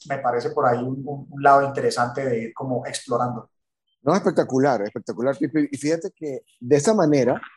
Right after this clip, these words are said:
Speaker 2: podemos hacerlo incluso más fácil de entender, porque en la medida que lo que aquí compartimos,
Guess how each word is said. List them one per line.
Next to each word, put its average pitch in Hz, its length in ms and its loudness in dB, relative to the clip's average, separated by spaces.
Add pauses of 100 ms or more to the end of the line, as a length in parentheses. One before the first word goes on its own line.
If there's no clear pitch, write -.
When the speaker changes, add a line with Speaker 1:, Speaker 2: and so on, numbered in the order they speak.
(120)
Speaker 2:
podemos 127 380 -2
hacerlo 117 380 -2
incluso 139 420 2
más 131 340 -2
fácil 147 380 -2
de 127 80 -2
entender, 107 540 2
porque 117 320 0 (440)
en 151 200 2
la 147 100 4
medida 147 400 2
que 214 100 -4
lo 165 140 0
que 131 80 -6
aquí 117 160 -6
compartimos, 113 760 -4